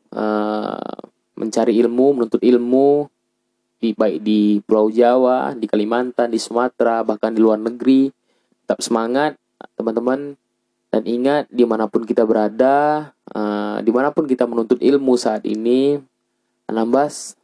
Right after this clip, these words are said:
eh, jika, jikalau sudah, eh, pada waktunya Anambas panggil kita pulang, kita harus pulang, teman-teman. Kita harus bangun kampung kita tercinta, karena kalau bukan kita, siapa lagi?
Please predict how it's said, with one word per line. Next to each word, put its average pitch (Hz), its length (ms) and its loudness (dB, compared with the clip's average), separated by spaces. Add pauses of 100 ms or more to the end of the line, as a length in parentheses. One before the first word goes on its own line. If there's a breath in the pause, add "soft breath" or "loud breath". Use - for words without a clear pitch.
(140)
eh, 53 640 -6 (480)
jika, 139 400 0
jikalau 160 400 0
sudah, - 240 -2 (320)
eh, 107 400 0
pada 120 240 0
waktunya 123 880 0
Anambas 117 320 -2
panggil 117 240 -2
kita 117 240 0
pulang, 127 480 2
kita 113 160 2
harus 110 160 -2
pulang, 117 320 0
teman-teman. 117 640 -2 (760)
Kita 110 80 2
harus 110 160 -2
bangun 110 320 -2
kampung 110 320 -2
kita 104 80 2
tercinta, 107 560 -2
karena 113 320 -4
kalau 107 240 2
bukan 104 240 0
kita, 117 560 -2
siapa 107 320 -4
lagi? 104 400 0